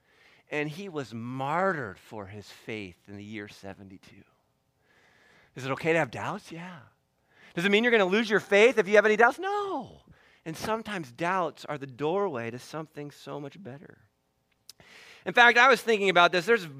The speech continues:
there's a variety of ways I could tell my own personal testimony of doubts. But I know, I, I don't know anybody who was taught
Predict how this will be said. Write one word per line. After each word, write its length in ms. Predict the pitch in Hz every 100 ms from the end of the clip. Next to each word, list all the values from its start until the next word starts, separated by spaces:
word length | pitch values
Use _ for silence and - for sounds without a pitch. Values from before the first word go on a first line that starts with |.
| 117
there's 220 | 170 196
a 40 | 180
variety 680 | 180 180 185 226 294 220
of 100 | 143
ways 280 | 117 131 131
I 100 | 139
could 200 | 143 135
tell 240 | - 175 160
my 180 | 147 147
own 280 | 151 156
personal 560 | 151 - 170 160 - 143
testimony 760 | - 208 208 - 143 113 107 104
of 160 | 98
doubts. 640 | 92 78 90 - _ _ _ _ _ _ _ _ _ _ -
But 100 | 202
I 220 | 226 294
know, 100 | 254
I, 180 | 233 240
I 80 | 202
don't 140 | 285 294
know 160 | 262 190
anybody 640 | 214 262 294 254 175 170
who 120 | 151 180
was 260 | 175 -
taught 460 | - - 214 208